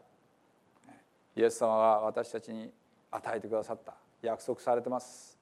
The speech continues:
ええ。皆さん、心を騒がせ、怯える瞬間があったら、この城壁を思い出してください。ね。シャロームが、このシャロームが私に与えられてるんだ。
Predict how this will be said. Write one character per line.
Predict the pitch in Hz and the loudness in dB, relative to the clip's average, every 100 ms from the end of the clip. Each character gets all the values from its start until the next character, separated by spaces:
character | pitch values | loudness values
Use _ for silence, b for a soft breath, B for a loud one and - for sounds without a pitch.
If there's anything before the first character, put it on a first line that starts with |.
| _ | _
え | 123 131 | -20 -20
え。 | - _ _ _ _ _ _ - | -20 _ _ _ _ _ _ -2
皆 | 120 | 2
さ | 123 | 4
ん、 | 120 123 b b b | 2 -2 b b b
心 | - 127 143 | 0 6 8
を | 135 | 8
騒 | 131 131 | 8 6
が | 139 | 6
せ、 | 135 127 113 - - b b b b b _ _ _ _ _ _ _ _ - | 4 4 4 -4 -20 b b b b b _ _ _ _ _ _ _ _ -2
怯 | 120 | 4
え | 135 | 4
る | 131 | 4
瞬 | 131 143 | 2 0
間 | 135 135 | 0 2
が | 139 | 2
あ | |
っ | - | 4
た | 139 | 2
ら、 | - - _ _ _ _ _ | 2 -12 _ _ _ _ _
こ | 127 123 | 0 0
の | |
城 | - 160 175 | 6 10 10
壁 | 202 196 | 8 8
を | 196 | 6
思 | 180 | 6
い | 180 | -4
出 | |
し | - | -6
て | |
く | - | -14
だ | |
さ | - - | -20 -20
い。 | - _ _ _ _ _ | -20 _ _ _ _ _
ね。 | - - _ _ _ _ _ _ _ _ _ _ | -20 -20 _ _ _ _ _ _ _ _ _ _
シ | - - | -12 0
ャ | - 151 | 6 10
ロ | 190 | 10
ー | 180 | 8
ム | 139 | 6
が、 | 113 - - _ | 4 0 -20 _
こ | - 214 | -4 -2
の | 208 | -2
シ | 208 | 2
ャ | 208 | 4
ロ | 220 | 4
ー | |
ム | 202 | 4
が | 160 143 | 6 8
私 | 147 151 | 6 0
に | 185 | -6
与 | 165 170 | -6 -6
え | 175 | -6
ら | 190 | -4
れ | |
て | 196 | -4
る | 208 | -6
ん | 185 | -2
だ。 | 127 | -4